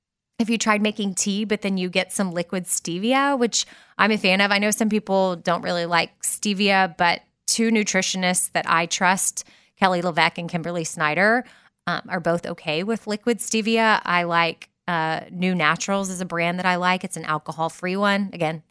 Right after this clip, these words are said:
on my Amazon page, radio amy dot com. But, um, that's one that I like, but you may have, have another one. Um, you know, maybe add that to your sweet tea, see if it helps. And then cinnamon.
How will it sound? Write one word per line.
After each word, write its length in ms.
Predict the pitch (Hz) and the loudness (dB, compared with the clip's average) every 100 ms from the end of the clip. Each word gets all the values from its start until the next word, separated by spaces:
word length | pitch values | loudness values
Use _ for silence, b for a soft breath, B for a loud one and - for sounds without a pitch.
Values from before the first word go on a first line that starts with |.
| - | -10
on 80 | |
my 80 | 160 | -6
Amazon 380 | 190 214 202 190 | -4 -2 0 0
page, 320 | 190 185 180 | 0 -4 -2
radio 200 | 165 170 | -4 -2
amy 160 | 185 190 | -2 0
dot 140 | 190 | 0
com. 200 | 190 185 190 B B B | 2 2 0 B B B
But, 280 | 202 214 - | 0 0 2
um, 520 | 208 202 185 180 175 _ _ - | 2 4 2 -2 -12 _ _ -2
that's 240 | 202 208 | 0 2
one 120 | 226 233 | 0 4
that 80 | |
I 120 | 226 233 | 4 4
like, 360 | 226 240 254 | 2 0 -2
but 120 | 196 | -6
you 140 | 170 180 | -6 -6
may 200 | 175 175 | -4 -4
have, 440 | 175 165 165 160 _ _ | 0 0 0 -6 _ _
have 160 | 165 170 | -6 -6
another 340 | 165 - 196 | -4 -6 -4
one. 380 | 226 262 285 294 b b b _ | 0 0 0 -2 b b b _
Um, 500 | 214 202 196 190 190 - - | 0 2 2 0 -4 -8 -2
you 120 | 269 | 2
know, 60 | |
maybe 340 | 247 247 262 - | 2 2 0 -2
add 220 | - 226 208 | -2 -2 0
that 300 | 226 233 - _ _ - | 0 0 -2 _ _ -4
to 360 | 214 208 208 | 0 2 0
your 200 | 196 208 | -4 -6
sweet 260 | 208 - 196 | -4 -4 -4
tea, 140 | 226 | -2
see 180 | 220 - | 0 0
if 120 | 226 | 0
it 80 | - | 0
helps. 340 | 180 240 247 - | 0 0 0 0
And 140 | 214 | 2
then 120 | 202 | 2
cinnamon. 760 | 196 - - 247 294 202 - 175 | 2 0 2 2 4 2 -2 -10